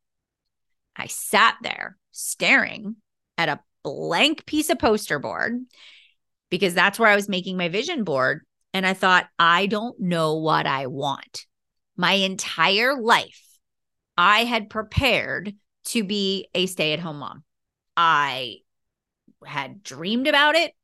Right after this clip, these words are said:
I had planned for it with my, my husband, Matt, before we were married. We had lots of conversations about how we wanted our life to look.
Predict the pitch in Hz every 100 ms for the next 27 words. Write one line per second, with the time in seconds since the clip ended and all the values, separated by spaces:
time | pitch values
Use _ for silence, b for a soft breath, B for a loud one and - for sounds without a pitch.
0 | - 185 165 165 165 160 143 139 143 -
1 | 170 196 247 240 269 285 269 190 170 -
2 | 196 147 151 - - - 143 156 202 202
3 | 247 208 131 262 359 _ - 156 190 196
4 | 202 196 170 170 262 320 220 262 233 190
5 | 180 262 339 320 254 240 196 196 185 165
6 | 156 143 147 B B B B 196 196 185
7 | 196 - _ _ - 202 226 240 220 202
8 | 196 185 185 175 175 180 - 170 160 139